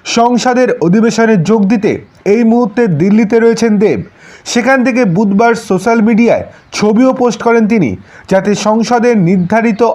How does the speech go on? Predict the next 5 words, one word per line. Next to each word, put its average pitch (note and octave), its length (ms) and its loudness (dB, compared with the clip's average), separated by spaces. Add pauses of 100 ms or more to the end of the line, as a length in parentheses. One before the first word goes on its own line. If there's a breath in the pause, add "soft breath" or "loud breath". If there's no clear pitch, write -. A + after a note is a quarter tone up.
আসনের G3+ 400 0
সামনে G#3+ 420 0
রাখা A3+ 280 0
স্ক্রিনে A3 440 -2 (380 loud breath)
সাংসদ B3 600 -2